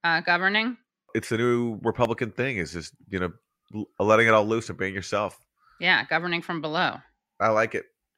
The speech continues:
Speaker 2: I
Speaker 1: Me
Speaker 2: like it.
Speaker 1: too. Governing unzipped. Yeah.
Speaker 2: Yeah. We have a great interview for you today with Ray McGovern. He is a career C I A analyst, worked there for twenty-seven years, spanning from the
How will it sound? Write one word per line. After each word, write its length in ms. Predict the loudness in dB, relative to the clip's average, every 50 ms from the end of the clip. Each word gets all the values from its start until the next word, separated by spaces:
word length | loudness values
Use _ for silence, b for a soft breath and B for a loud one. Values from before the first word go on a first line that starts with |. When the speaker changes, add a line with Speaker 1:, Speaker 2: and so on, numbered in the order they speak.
| _ _ -6
Speaker 2:
I 140 | -4 -2
Speaker 1:
Me 60 | 0 0
Speaker 2:
like 140 | 0 0
it. 180 | 0 0 -2 -2
Speaker 1:
too. 40 | -4 -10 _ _ _ _ _ _ _ _ _ -4
Governing 400 | -2 -2 0 0 0 0 0 0
unzipped. 640 | 0 0 -2 -4 -4 -4 -4 -4 -6 _ _ -20 -18 -8
Yeah. 260 | -2 0 0 0 -2 -4 -10 -8
Speaker 2:
Yeah. 220 | -6 -4 -4 -4 -6 -10 _ _ _ _ _ _ _ _ _ _ B B B B B B 0
We 100 | 4 4
have 120 | 4 4
a 60 | 2
great 360 | 0 0 2 2 4 2 2 -2
interview 420 | -4 -4 -4 -4 -4 -6 -8 -8
for 200 | -8 -4 -4 -2
you 120 | -2 -2
today 400 | -4 -4 -2 0 0 0 0 0
with 200 | -2 -6 -8 -6
Ray 180 | -2 0 0 0
McGovern. 500 | 0 -2 -2 -2 -2 -2 -2 -6 -8 -8
He 380 | -10 -10 -8 -6 -4 -4 -6 -4 -2
is 500 | -2 0 0 0 0 0 -2 -4 -6 -10 -6 -4
a 160 | -2 -2 -2
career 840 | -4 -6 -4 -4 0 0 2 4 4 6 6 6 6 4 2 -2 -4 -10
C 260 | -10 -6 0 2 4
I 40 | 6
A 280 | 6 6 4 4 2 2
analyst, 440 | 0 0 -2 -2 -4 -4 -6 -6 -6
worked 220 | -4 -4 -4 -2
there 160 | -2 -2 -2
for 140 | -2 -6 -10
twenty-seven 580 | -8 -6 -6 -6 -4 -2 -2 -2 -2 -2 -6 -6
years, 340 | -4 -2 -2 -2 -2 -6 -10 B B B B B B B B B _ _
spanning 560 | -16 -4 0 2 4 4 4 2 0 -2 -4
from 420 | -8 -6 -2 -2 0 0 -2 -4 -4
the 460 | -4 -2 -2 -2 -2 -4 -6 -8 -10